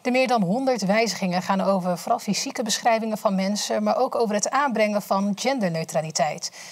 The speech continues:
Gedragsdeskundige Romy Quint zet haar vraagtekens bij dit nieuws. Want waarom zou je boeken van een overleden persoon willen aanpassen?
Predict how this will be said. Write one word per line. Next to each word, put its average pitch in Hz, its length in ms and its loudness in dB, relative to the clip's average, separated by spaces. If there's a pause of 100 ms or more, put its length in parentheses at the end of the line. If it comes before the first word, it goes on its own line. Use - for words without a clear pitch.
(280)
Gedragsdeskundige 196 840 0
Romy 190 240 2
Quint 233 300 -2
zet - 200 0
haar 180 140 -2
vraagtekens 196 800 0
bij 147 140 0
dit 151 160 -6
nieuws. 160 300 -6
Want 180 300 -4
waarom 226 420 2
zou 190 240 2
je 180 80 0
boeken 165 280 -4
van 175 180 -2
een 175 240 -4
overleden 185 460 -2
persoon 170 380 -4
willen 170 260 4
aanpassen? 190 600 0